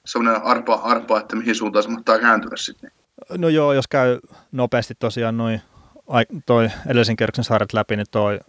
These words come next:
Speaker 2: Islanders Hurricanes, niin etenkin ne kaksi ensimmäistä peliä, mitkä pelattiin saarella, niin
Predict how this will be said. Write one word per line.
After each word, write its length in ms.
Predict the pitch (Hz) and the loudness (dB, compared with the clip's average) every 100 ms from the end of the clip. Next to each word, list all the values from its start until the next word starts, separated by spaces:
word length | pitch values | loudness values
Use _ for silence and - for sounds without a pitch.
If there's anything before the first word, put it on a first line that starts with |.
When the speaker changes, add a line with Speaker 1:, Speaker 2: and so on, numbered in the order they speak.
| _ _ _ _ 113 107 | _ _ _ _ -2 -2
Speaker 2:
Islanders 380 | - 110 107 110 | 0 -4 0 0
Hurricanes, 560 | 101 101 - 101 101 | 2 0 -4 -6 -4
niin 340 | 110 104 101 - _ _ _ | -4 -4 -6 -8 _ _ _
etenkin 300 | 120 117 120 | -2 0 0
ne 80 | 117 | 0
kaksi 360 | - 117 - 123 | 2 2 2 0
ensimmäistä 540 | 113 110 104 101 104 | 2 2 0 0 -4
peliä, 340 | - 101 98 | -6 -4 -4
mitkä 240 | 98 - 98 | -6 -8 -6
pelattiin 460 | 104 95 - 101 | -4 -4 -4 -8
saarella, 520 | 95 107 98 95 92 95 | -2 0 0 0 -4 -6
niin 180 | 95 | -8